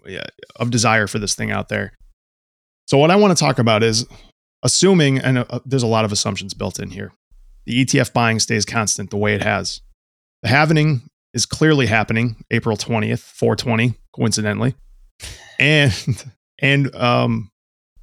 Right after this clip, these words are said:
just looking at what's going on right now with the Fed preparing to start cutting rates, Bitcoin's halvening happening, these E T Fs that are existing and just hoovering up supply. Where do you guys think this thing goes in the next year?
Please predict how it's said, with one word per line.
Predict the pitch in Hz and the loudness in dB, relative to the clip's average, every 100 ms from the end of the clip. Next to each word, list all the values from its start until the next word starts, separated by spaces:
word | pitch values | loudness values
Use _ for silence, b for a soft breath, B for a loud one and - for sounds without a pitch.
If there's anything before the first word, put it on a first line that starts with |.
| - | -8
just | - - | -4 -2
looking | 110 185 220 214 | 0 2 4 4
at | 139 | 4
what's | 143 - | 2 2
going | 147 120 | 2 2
on | 120 139 | 2 0
right | 107 95 | -2 -4
now | 95 - _ - - - | -8 -12 _ -20 -20 -2
with | 139 135 - 123 | 0 0 -2 -6
the | |
Fed | - - 147 156 | -6 -2 0 2
preparing | 175 - 143 143 131 | 0 2 2 2 2
to | |
start | 110 123 117 | 0 -2 0
cutting | 135 139 | 0 0
rates, | 117 110 107 - - _ - - - - - _ | 0 -2 -4 -10 -16 _ -20 -20 -20 -20 -20 _
Bitcoin's | 123 160 165 139 | -2 2 2 4
halvening | 135 127 123 | 2 2 0
happening, | 110 110 117 113 120 _ _ _ _ _ _ - | 0 0 0 -2 -4 _ _ _ _ _ _ -2
these | 131 120 | -2 0
E | 156 | 0
T | - 165 | 2 2
Fs | 135 120 - - - - | 2 0 -4 -8 -18 -4
that | 127 | -2
are | 117 117 - - | 0 -2 -6 -12
existing | 117 101 131 139 123 113 127 _ _ _ - | -10 -2 0 2 0 0 -2 _ _ _ -2
and | 120 | -2
just | 113 - - | 0 -4 -6
hoovering | - 190 165 151 117 | 0 2 4 4 2
up | 110 | 0
supply. | - 104 - 104 101 113 _ _ _ _ _ _ _ _ _ | -4 -8 -6 -6 -6 -10 _ _ _ _ _ _ _ _ _
Where | - 117 165 | -2 2 4
do | |
you | 196 | 4
guys | 175 - | 4 2
think | 170 | 0
this | 151 | 0
thing | 151 131 | 0 2
goes | 113 123 107 | 2 0 -2
in | |
the | 110 | -4
next | 110 - 123 | -4 -4 -2
year? | 113 101 | -2 -2